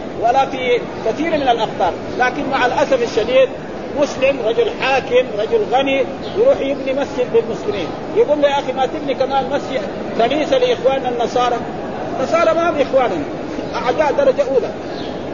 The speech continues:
ها؟ يقول له، ويروح يبني ويخسر كم مليون أو مليونين ريال. هذا كله غلط. ها؟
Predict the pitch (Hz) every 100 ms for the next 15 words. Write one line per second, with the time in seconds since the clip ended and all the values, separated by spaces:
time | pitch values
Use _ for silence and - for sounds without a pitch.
0 | - 208 277 269 302 226 160 - 311 339
1 | - 294 226 - - - 403 294 - 294
2 | - 277 285 240 247 277 226 240 233 226
3 | 247 254 247 202 190 147 - - - -
4 | - - - - - - 240 302 302 -
5 | 320 285 226 165 - - - - - -
6 | - 208 277